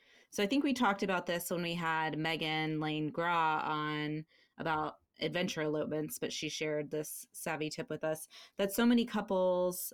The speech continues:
are doing basically a fake wedding exit to get, like, their sparkler photo or their bubbles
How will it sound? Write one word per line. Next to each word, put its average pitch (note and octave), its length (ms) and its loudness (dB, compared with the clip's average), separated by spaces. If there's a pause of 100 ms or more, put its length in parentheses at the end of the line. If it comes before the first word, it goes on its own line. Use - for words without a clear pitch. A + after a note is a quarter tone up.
(140)
are E3+ 400 4
doing E3+ 480 -2
basically E3 480 -2
a D#3+ 80 -2
fake E3 360 -4
wedding E3 280 0
exit E3+ 400 -2
to F3 100 -4
get, D#3 240 -2
like, D3+ 180 -2
their G3 140 0
sparkler B3+ 680 0
photo D#3+ 720 2
or D#3+ 380 0
their F3+ 180 2
bubbles G3 640 2